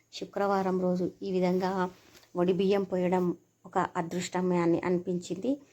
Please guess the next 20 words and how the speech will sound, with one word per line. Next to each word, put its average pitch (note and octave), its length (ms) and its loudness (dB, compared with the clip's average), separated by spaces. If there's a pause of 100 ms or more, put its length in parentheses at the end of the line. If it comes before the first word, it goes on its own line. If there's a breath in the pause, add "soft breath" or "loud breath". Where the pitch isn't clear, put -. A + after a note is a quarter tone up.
(300 soft breath)
ఇక F#3+ 440 0
ఈ F#3+ 360 2
ఒడిబియ్యం F3+ 500 2
పోసిన F3 440 -2
తర్వాత E3+ 580 -2 (460 loud breath)
మనకు F#3 360 0
ఈ F#3 80 4
టెంపుల్లో F#3+ 840 2 (840)
అండర్‌గ్రౌండ్‌లో G3+ 720 2
మూడు F#3+ 300 2
అంతస్తుల G3+ 580 -2 (380 loud breath)
నేలమాళిగలు G3 760 2
ఉన్నాయన్నమాట. F3 760 0 (600 loud breath)
అది G3+ 140 -4
ఎక్కువగా G3 480 -2
ఎప్పుడు F#3+ 400 -4
తెరవరు, F3+ 680 -4 (120)
చాలా E3+ 220 -2
సెక్యూరిటీ. F3 800 -4 (400 loud breath)
అయితే F#3+ 540 -4